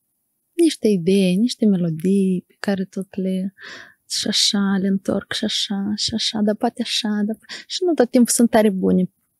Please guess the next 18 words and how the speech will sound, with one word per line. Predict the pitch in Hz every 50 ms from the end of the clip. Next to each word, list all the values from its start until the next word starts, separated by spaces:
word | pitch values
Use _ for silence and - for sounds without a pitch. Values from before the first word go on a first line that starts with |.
| _ _ _
pe | - 196
final, | - - 208 190 175 170
sau | 175 - 240 240
eu | 240 226 208
prea | - 226 214 202 202
mult | 190 185 190 196 - -
le, | - - - - - - - - - - 196 202 196 - _ _ _ - - - - - - - -
că | - - - - 220 226 -
eu | - 247 254 254
de | 214 247
obicei | 196 196 - - - 254 254 240 - _ _ _ _ _ _
îm, | - - 220 220 220 - - - - _ _
încerc | - 220 208 - 254 247 - -
să | - - -
complic | - 208 190 - - 196 190 185 - - - - - - - _ _ _
foarte | - - 202 - - 190 190
mult | 190 190 190 - - -
lucrurile, | - 196 226 226 - - - 220 214 202 208 202 196 202 208 208 220 208